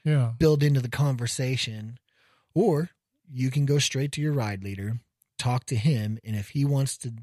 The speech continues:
Speaker 2: to take care of it without having a big scene, a lot of the times what he'll do is he'll find,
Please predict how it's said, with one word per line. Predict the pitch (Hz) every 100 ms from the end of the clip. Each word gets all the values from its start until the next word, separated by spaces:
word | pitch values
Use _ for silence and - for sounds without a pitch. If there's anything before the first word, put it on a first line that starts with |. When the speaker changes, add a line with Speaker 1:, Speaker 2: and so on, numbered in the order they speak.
| - -
Speaker 2:
to | -
take | - 147 135
care | - 139
of | 135
it | 143 110
without | 120 107 - 120 123
having | 110 131 123
a | 113
big | 107 123 113
scene, | - - 117 139 165
a | 110
lot | 151
of | 247
the |
times | 165 113 113 127
what | 110
he'll | 113
do | 101 123 202 127
is | 113 -
he'll | 147 202
find, | - 120 113 113